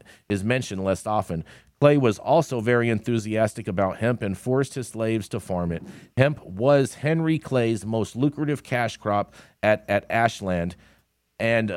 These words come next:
men enslaved by Clay grew thousands of pounds of hemp and manufactured it into rope and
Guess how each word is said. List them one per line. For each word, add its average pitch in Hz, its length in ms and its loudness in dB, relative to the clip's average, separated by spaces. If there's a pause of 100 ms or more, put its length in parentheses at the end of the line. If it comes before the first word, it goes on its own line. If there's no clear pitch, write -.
men 143 500 -2
enslaved 127 680 -2
by 110 180 4
Clay 110 300 0
grew 107 280 0
thousands 143 640 0
of 139 140 -6
pounds 117 400 0
of 110 140 -6
hemp 107 300 0
and 101 200 -2
manufactured 110 680 -2
it - 20 2
into 92 220 -4
rope 113 360 0 (320)
and 117 280 2